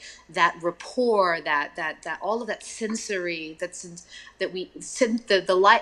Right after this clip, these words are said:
the s-, life of our senses that we shared together in the kitchen was gone. And so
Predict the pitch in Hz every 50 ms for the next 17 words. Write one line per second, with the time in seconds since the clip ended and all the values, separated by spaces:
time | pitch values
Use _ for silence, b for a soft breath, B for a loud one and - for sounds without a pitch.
0 | - - 202 - - - - 196 208 220 254 277 - 233 - 196 180 170 - -
1 | - 240 226 220 220 - - 190 170 156 - - 160 147 175 180 - - - 208
2 | 190 202 202 196 196 180 170 165 151 151 143 143 - 170 - 320 - - 208 180
3 | 170 - - 190 208 262 269 190 147 131 - 185 180 - - 202 185 180 180 175
4 | 175 175